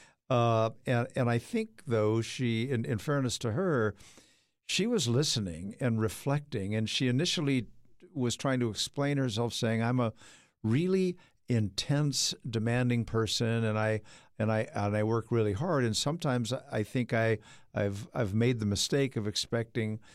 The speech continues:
e-, everybody around me to want something as much as I do, work as hard, and I've been working on that." And the point is,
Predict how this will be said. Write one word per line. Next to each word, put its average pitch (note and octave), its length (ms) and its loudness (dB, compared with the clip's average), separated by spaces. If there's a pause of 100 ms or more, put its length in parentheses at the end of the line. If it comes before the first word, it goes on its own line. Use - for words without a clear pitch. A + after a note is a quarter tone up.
(600)
e-, C3+ 180 0
everybody A#2 480 2
around C3+ 320 2
me A#2 280 0 (360)
to A2+ 140 -2
want A2+ 360 0
something A#2 600 -2
as G#2+ 160 0
much G#2+ 240 0
as G#2+ 140 -2
I G3+ 160 0
do, B2 260 0
work A2+ 260 0
as G#2 120 -4
hard, C3+ 200 2
and G#2+ 100 0
I've D3 80 0
been E3 200 -2
working G3+ 340 2
on G2+ 200 0
that." E2+ 280 -8
And A#2+ 200 0 (260)
the B2 80 -4
point F#3 340 0
is, A2+ 400 2